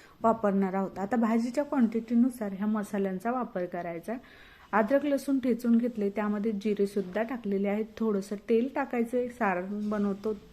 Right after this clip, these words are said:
त्या सारणामध्ये, आणि त्याच्यामध्ये थोडीशी एक अद्रक लसणाची पेस्ट टाकली आहे. आता चला, आपण मस्त भरलं वांग बनवण्यासाठी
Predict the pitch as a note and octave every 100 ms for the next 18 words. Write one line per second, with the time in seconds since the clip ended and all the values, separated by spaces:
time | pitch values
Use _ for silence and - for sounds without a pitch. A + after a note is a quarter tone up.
0 | - - - _ - A3 A3 G#3 F#3 G3
1 | A3+ G3+ G#3+ A#3 - - - - G3+ G#3+
2 | A3+ A3 A3 A3 A3 A3+ A3+ A#3+ B3 B3+
3 | D4+ C4+ A#3 G3+ A#3+ B3 A#3+ A3 - G3+
4 | B3 C#4 A#3 - F#3+ F#3 F3+ F3+ - -
5 | - - G3+ A3+ A#3 A#3 A#3 A3+ A#3+ A#3+
6 | A#3+ - - A#3+ A3+ A#3 G3+ A3 A#3+ A#3+
7 | A3 G#3+ A3+ A3 G#3+ G3+ G3 A3 C4+ G#3+
8 | G#3+